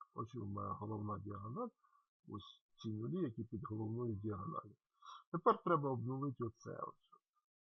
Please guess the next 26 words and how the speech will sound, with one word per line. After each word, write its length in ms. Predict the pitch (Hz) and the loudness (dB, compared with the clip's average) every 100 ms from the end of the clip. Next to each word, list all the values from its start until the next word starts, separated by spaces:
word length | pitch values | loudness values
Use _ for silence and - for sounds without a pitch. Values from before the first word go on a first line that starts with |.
| _ - | _ -14
що 240 | - 113 | -2 0
вище 300 | 107 101 - | 0 -2 -6
головної 500 | - 92 95 90 - | -6 -4 -4 -6 -8
діагоналі. 400 | - - - - | -8 -8 -6 -6
Для 260 | 107 147 165 - | -2 2 2 0
цього 360 | - 180 160 135 - _ | 2 4 4 0 -12 _
я 200 | - 131 | -4 0
використаю 680 | 135 131 135 127 - 123 123 | 2 0 0 -2 -2 0 0
вже 200 | 113 117 | 0 -2
стовбець, 640 | - - 117 95 - - | -4 -2 0 0 -4 -4
а 40 | - | -10
не 140 | - | -10
строку. 300 | - - - _ _ - - - - - - - _ | -10 -6 -8 _ _ -10 -8 -6 -6 -8 -10 -20 _
Ну 260 | - 247 - | 0 2 4
і 440 | 170 175 170 160 151 127 117 - - - - _ _ _ _ _ _ 214 | 4 6 10 10 8 4 -4 -12 -18 -20 -20 _ _ _ _ _ _ -2
яким 420 | 131 123 143 123 | 0 2 2 2
образом 420 | 120 113 104 101 | 0 0 -2 -2
я 100 | 98 | -6
це 180 | - 101 | -6 -6
зроблю? 420 | 95 98 107 117 - - - - - | -4 -6 -6 -10 -16 -18 -16 -18 -8
Значить, 520 | 113 131 139 123 - - | -4 -2 -2 -4 -8 -14
ем, 320 | - 117 - - - - _ _ _ _ _ _ _ _ - - | -6 -4 -4 -10 -16 -20 _ _ _ _ _ _ _ _ -6 0
очевидно, 480 | 131 156 131 110 | 4 6 4 2
що 160 | 110 131 | -4 -2
якщо 360 | 135 - - 139 | -4 -2 2 4
я 240 | 131 120 | 6 4